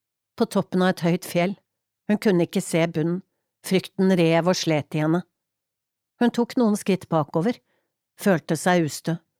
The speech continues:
svaiet litt der hun sto. "Du må ikke være redd, Victoria." Stemmen kom som fra ingensteds. Victoria kikket forskrekket rundt seg. Hun så ingen.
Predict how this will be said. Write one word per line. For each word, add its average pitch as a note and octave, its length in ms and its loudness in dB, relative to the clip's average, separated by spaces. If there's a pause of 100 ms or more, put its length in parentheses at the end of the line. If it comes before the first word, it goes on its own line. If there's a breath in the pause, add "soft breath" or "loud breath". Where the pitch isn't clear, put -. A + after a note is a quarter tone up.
(140)
svaiet F3+ 480 0
litt D#3+ 200 -2
der D#3+ 180 2
hun E3 100 0
sto. A#3+ 220 -6 (800)
"Du B2+ 100 -6
må B2 220 -4
ikke E3+ 220 -2
være E3 280 2
redd, B2+ 320 -8
Victoria." D#3+ 540 -2 (1400)
Stemmen B3+ 420 2
kom E3 380 -2
som F#3 260 0
fra G3+ 220 0
ingensteds. D#3 800 -2 (560)
Victoria F#3+ 420 2
kikket - 460 -4
forskrekket F#3+ 720 -2
rundt E3 220 0
seg. F3+ 180 -4 (800)
Hun B3 80 4
så F#3 320 0
ingen. F#3+ 280 2